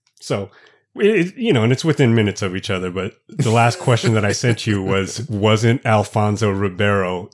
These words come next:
Speaker 1: in Silver Spoons?" And I looked it up, and he was.
Speaker 2: Yeah, he was.
Speaker 1: And it
Speaker 2: Yeah.
Speaker 1: was,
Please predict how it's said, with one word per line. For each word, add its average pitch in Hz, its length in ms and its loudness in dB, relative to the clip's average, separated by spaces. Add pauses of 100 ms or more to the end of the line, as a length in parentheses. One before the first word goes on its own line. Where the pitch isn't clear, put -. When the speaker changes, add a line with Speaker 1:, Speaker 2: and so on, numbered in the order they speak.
Speaker 1:
in 104 240 -4
Silver 98 380 -6
Spoons?" 107 480 -4
And 110 140 -4
I 107 60 0
looked 135 380 -2
it 190 100 0
up, 294 340 -6 (840)
and 135 180 0
he 190 80 0
was. 320 540 -6
Speaker 2:
Yeah, 294 140 4
he 254 60 4
was. 101 520 0
Speaker 1:
And 170 120 6
it - 40 8
Speaker 2:
Yeah. 175 60 8
Speaker 1:
was, - 140 -6